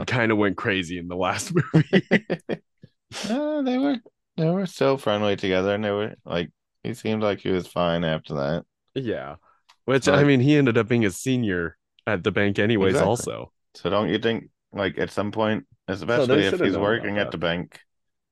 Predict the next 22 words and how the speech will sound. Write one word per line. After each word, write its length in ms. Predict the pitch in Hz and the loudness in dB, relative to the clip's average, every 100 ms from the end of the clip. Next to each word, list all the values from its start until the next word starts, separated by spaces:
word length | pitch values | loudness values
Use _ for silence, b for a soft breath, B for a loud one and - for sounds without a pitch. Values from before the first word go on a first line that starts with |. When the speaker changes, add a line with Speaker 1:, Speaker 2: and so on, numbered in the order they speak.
| - | -10
Speaker 1:
it 140 | 98 | -8
shoulda 200 | - 90 | -2 -2
came 280 | 87 98 95 | -2 -4 -2
up, 220 | 92 101 - | 0 -2 -2
"Oh, 220 | 92 101 | 0 2
yeah, 200 | 98 98 | 2 2
you 200 | 87 87 | 2 2
have 200 | 90 90 | 0 -2
investments 640 | 90 92 98 - 80 76 | -6 -4 -4 -4 -6 -6
in 80 | 78 | -6
the 80 | 80 | -2
bank," 260 | 82 80 | -2 -2
and 120 | - 85 | -4 -6
it's 100 | 85 | -2
wor-, 160 | 85 | -4
probably 320 | - 90 87 | -2 -2 0
worth 220 | 82 90 64 | 0 -2 0
a 40 | |
lot 140 | 80 | -2
of 80 | 78 | 0
money 220 | 82 92 | -2 -4
now. 380 | 80 71 71 87 | -4 -4 -6 -8